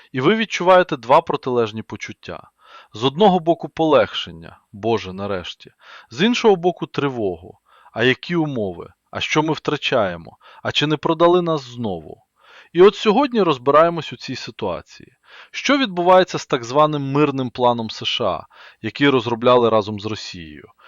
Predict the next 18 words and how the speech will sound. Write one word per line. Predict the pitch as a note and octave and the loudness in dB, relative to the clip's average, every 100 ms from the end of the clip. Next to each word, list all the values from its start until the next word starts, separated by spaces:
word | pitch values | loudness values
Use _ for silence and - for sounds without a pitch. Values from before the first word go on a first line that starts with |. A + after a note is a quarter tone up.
| - - | -20 -12
Чому | - G3 C#4 | -2 0 2
Зеленський | G#3+ G3 G3 - F3 | 4 6 4 0 -6
відмовився | D3 D3 D#3+ D#3+ C#3 - | -6 -2 0 2 0 -2
його | C3 A#2+ B2+ | -2 0 -2
обговорювати | A2+ B2 F#3+ B3+ F#3+ C3 G#2+ - - _ | -2 -4 -2 -2 -2 -4 -6 -12 -20 _
і | - | -10
що | - D3 | -2 -2
буде | B2 A#2+ A2+ | -2 -8 -6
далі? | G2 E2 - - _ _ _ - | -6 -8 -12 -20 _ _ _ -4
І | D3+ | -2
увага, | D#3 B2+ F#2 F2 - | 4 4 2 -2 -4
це | - F3+ | 0 2
не | F#3+ | 4
емоційний | F#3 F3+ - F#3+ F3+ E3+ | 2 0 -4 -6 -4 -4
крик | D#3 - F3 - - | -4 0 0 -2 -8
і | |
не | C#3+ C#3+ | -6 -6
популізм. | C#3 - C#3+ A#2 F#2+ D#2+ D#2 | -8 -8 -8 -6 -8 -12 -20